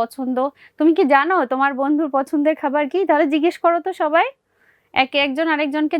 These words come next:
জিজ্ঞেস করো। আমারও কিছু কিছু খাবার খুব পছন্দ, স-, আমিও অনেক কিছুই খেতে পারি, কিন্তু সব কি-, খাবার তো আর আমার খুব ভালো লাগে না। নির্দিষ্ট কিছু খাবার আমার খুব ভালো লাগে, সেটাই আমার পছন্দের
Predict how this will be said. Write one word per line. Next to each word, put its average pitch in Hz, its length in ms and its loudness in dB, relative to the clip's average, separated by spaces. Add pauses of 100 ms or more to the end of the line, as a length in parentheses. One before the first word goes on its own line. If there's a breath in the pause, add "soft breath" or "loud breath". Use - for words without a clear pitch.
জিজ্ঞেস 302 300 -4
করো। 359 160 2 (540 loud breath)
আমারও 453 320 2 (100)
কিছু 294 240 -4
কিছু 302 160 -2 (100)
খাবার 233 220 0 (140)
খুব 339 140 0 (140)
পছন্দ, 202 320 -4 (120)
স-, 196 180 -2
আমিও 254 300 -2 (120)
অনেক 254 220 -4
কিছুই 330 260 -4
খেতে - 280 -4 (100)
পারি, 208 200 0 (380 soft breath)
কিন্তু - 160 -2 (100)
সব 302 240 2
কি-, 349 180 -6 (260)
খাবার 294 300 0
তো - 100 0
আর 285 140 0
আমার 294 140 -4 (100)
খুব 294 140 0 (140)
ভালো 214 260 0
লাগে 190 240 -6
না। 190 60 -8 (420 loud breath)
নির্দিষ্ট 311 380 4 (160)
কিছু 277 180 -4 (120)
খাবার 226 260 0 (100)
আমার 247 160 -4 (100)
খুব 269 140 -2 (140)
ভালো 185 240 -8
লাগে, - 260 -6
সেটাই 349 320 -8
আমার 226 140 -8 (100)
পছন্দের 196 460 -10